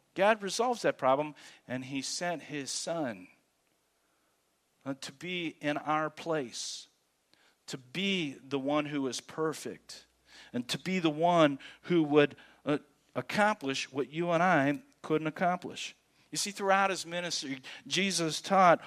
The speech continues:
what living in his kingdom looked like. And so he would say, "Follow me. Put your faith in me. Trust in what it is that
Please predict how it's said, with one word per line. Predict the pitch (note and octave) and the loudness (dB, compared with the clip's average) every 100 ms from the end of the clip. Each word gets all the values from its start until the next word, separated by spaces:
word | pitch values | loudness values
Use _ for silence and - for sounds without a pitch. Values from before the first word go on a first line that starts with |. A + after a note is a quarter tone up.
| - | 2
what | D#3 D3 | 6 6
living | E3+ F#3 F#3 D#3+ | 10 8 8 2
in | C#3+ D3+ | 2 2
his | D#3 F3 - | 0 0 -2
kingdom | - F#3 F3+ D#3 D3 | -4 -6 -4 -6 -6
looked | D3+ F3+ F3+ | -4 -4 -2
like. | D3+ C#3 B2 - - _ _ _ _ _ _ - | 0 2 0 -8 -20 _ _ _ _ _ _ -8
And | C#3+ | -2
so | D#3 E3+ | 4 4
he | F3 | 4
would | E3+ | 2
say, | - F3+ E3 - - | 2 4 4 2 -18
"Follow | - E3+ F3+ G3 G3 F3+ | 2 6 10 10 10 4
me. | F3 F#3+ F#3+ C#3+ A#2+ _ _ _ _ _ _ _ _ _ _ _ _ - | 2 2 2 2 -2 _ _ _ _ _ _ _ _ _ _ _ _ 0
Put | G3 F#3+ | 0 2
your | E3 | -2
faith | - F3+ F3 E3 - - | 2 4 6 4 -4 -2
in | E3 E3 | 0 0
me. | E3 F3+ E3+ C#3 - _ - | 0 0 2 -2 -8 _ -14
Trust | - F#3 F#3 G3 - | -6 4 4 4 -2
in | F3 E3 C3+ | -6 -6 4
what | E3+ | 4
it | E3 | 6
is | E3 D#3+ - | 4 2 4
that | D3 C#3 | 6 4